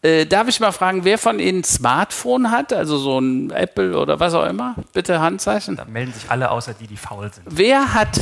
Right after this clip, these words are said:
Speaker 1: schon mal einen Text in der S M S geschrieben und sich darüber gewundert, dass auf einmal so wie von Geisterhand der Text korrigiert wurde?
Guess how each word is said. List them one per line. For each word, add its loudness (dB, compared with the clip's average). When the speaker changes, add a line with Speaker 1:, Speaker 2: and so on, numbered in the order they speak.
Speaker 1:
schon 2
mal 4
einen 2
Text 0
in 2
der 2
S 2
M -2
S 2
geschrieben -2
und -4
sich -2
darüber -2
gewundert, 2
dass 0
auf -4
einmal 0
so -6
wie 0
von -2
Geisterhand 0
der 0
Text -2
korrigiert 0
wurde? -6